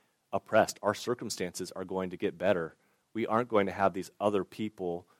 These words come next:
who are wicked ruling over us and ruining our lives. The reality is, Jesus did not come to set them free from the Romans at this time.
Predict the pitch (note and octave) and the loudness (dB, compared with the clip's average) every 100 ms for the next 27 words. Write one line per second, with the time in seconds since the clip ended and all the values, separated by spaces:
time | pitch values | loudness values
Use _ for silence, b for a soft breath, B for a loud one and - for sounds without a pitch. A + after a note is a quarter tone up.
0 | _ A2 F#2 E2+ G#2 G#2+ F2 E2 - G#2 | _ 2 4 6 4 4 -4 -10 -10 0
1 | G2 F#2 F2+ G2+ G2 F2 E2+ E2 E2 - | 0 0 -6 -4 -2 -2 -6 -8 -8 -12
2 | - _ _ - F2+ F2+ F#2+ F2 E2+ D#2+ | -14 _ _ -10 -8 -4 -6 -6 -8 -6
3 | E2+ F#2+ D2 - - - _ _ _ _ | -2 -2 -2 -14 -16 -16 _ _ _ _
4 | _ _ F#2+ G2 G#2 A#2+ G2 F#2 F2 E2+ | _ _ -2 6 10 10 8 2 -2 -6
5 | - G#2+ G2+ - F2+ F#2+ F#2 F2+ - G2+ | -6 -4 -4 -6 -6 -2 -2 -2 -2 -2
6 | E2+ D#2+ - _ _ _ _ G2 - G2 | -2 -8 -18 _ _ _ _ -6 2 2
7 | F2+ - F2 - G#2 G2+ F#2+ F2+ E2+ E2+ | 2 -4 -8 -8 -4 -2 -2 -8 -10 -4
8 | F#2+ G2+ E2 F2 F2 - E2 - F#2+ G2+ | -2 -2 -4 -4 -4 -6 -10 -6 -4 -4
9 | D2+ | -6